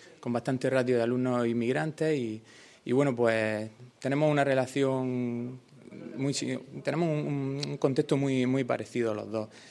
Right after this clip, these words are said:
Entonces, pues claro, a nosotros nos, nos viene, nos viene muy bien, igual que a ellos, pues que los, los alumnos pues conozcan las raíces de su pueblo, conozcan el entorno más cercano, eh, conozcan, eh, no sé, los ofi-, los oficios, la gente, la gente de su pueblo,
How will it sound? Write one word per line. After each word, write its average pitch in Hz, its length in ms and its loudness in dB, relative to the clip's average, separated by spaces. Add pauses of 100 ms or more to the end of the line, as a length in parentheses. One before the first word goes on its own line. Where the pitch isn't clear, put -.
(200)
Entonces, 147 340 -2
pues 117 380 4
claro, 135 240 2
a 117 40 0
nosotros 135 360 -2
nos, 120 280 0
nos 113 160 -4
viene, 123 720 0
nos 117 240 -2
viene 135 200 0
muy 127 180 0
bien, 143 200 0
igual 123 280 2
que - 100 -6
a 123 140 0
ellos, 131 200 0
pues 123 140 -6
que 113 100 -6
los, 104 440 -10
los 113 160 -6
alumnos 123 360 -2
pues 110 240 -10 (480)
conozcan 120 520 2
las 117 120 2
raíces 120 320 0
de 113 80 -2
su 110 200 -8
pueblo, 147 400 2
conozcan 123 340 -2
el 117 80 -2
entorno 120 340 -2
más 117 140 -6
cercano, 143 640 -6 (420)
eh, 110 320 2
conozcan, 117 1200 -2 (200)
eh, 110 220 -18 (300)
no 113 100 -14
sé, 107 160 -12
los 104 220 -12
ofi-, 123 160 -6
los 104 140 -8
oficios, 123 580 -2
la 117 100 -2
gente, 113 800 -4
la 117 120 -6
gente 120 260 -6
de 117 80 -4
su 113 160 -8
pueblo, 139 580 -2